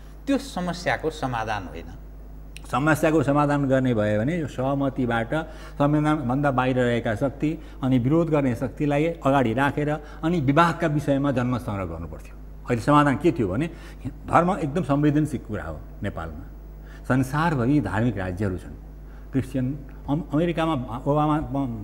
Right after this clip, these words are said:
Speaker 2: क्रिस्चियन हो अनि राष्ट्रपति हुन्छ, त्यहाँ मुसलमान राष्ट्रपति हुन्छ र? हुँदैन नि। अरू कुनै धर्मका त्यहाँ राष्ट्रपति यु-, यु-, ब्रिटेनहरूमा, युरोपमा हुन्छ,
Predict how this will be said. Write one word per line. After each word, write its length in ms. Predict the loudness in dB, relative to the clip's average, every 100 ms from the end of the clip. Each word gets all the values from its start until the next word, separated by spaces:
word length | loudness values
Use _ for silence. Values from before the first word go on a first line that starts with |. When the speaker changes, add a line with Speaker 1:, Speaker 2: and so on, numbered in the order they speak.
| -2
Speaker 2:
क्रिस्चियन 300 | -2 0 0
हो 60 |
अनि 160 | 2 2
राष्ट्रपति 420 | 0 -2 -6 -4
हुन्छ, 200 | -6 -6
त्यहाँ 280 | -6 -4 -4 -6 -8
मुसलमान 480 | -4 -2 0 0 -2
राष्ट्रपति 400 | -2 -4 -4 -4
हुन्छ 180 | -2
र? 280 | -2 -2 -6 -6
हुँदैन 340 | -4 0 0
नि। 100 | -2 -8 -14 -16 -16 -16 -16 -16 -16 -16 -18 -18 -16 -2 2
अरू 140 | 2
कुनै 220 | 4 2
धर्मका 320 | 4 4 2
त्यहाँ 200 | 0 0
राष्ट्रपति 280 | 0 0 0
यु-, 60 | 0
यु-, 180 | -2 -4
ब्रिटेनहरूमा, 760 | -8 -2 2 4 4 4 2
युरोपमा 300 | 2 2 2
हुन्छ, 280 | 0 -2